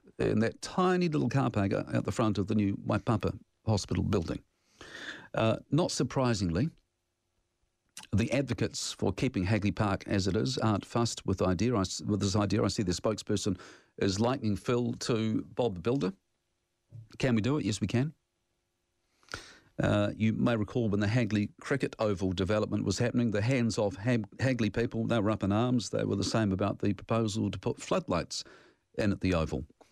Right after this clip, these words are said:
which was to ensure the ground could be used for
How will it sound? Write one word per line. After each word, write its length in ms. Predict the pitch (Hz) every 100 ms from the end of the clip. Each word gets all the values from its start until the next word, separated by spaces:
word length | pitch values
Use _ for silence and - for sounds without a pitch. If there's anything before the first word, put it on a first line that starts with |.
| _ _ _ -
which 320 | 98 - -
was 260 | 101 92 -
to 140 | 98
ensure 380 | 98 - 123 101
the 60 |
ground 320 | 92 101 98 -
could 140 | 95
be 100 | 98
used 260 | 101 98 -
for 180 | 101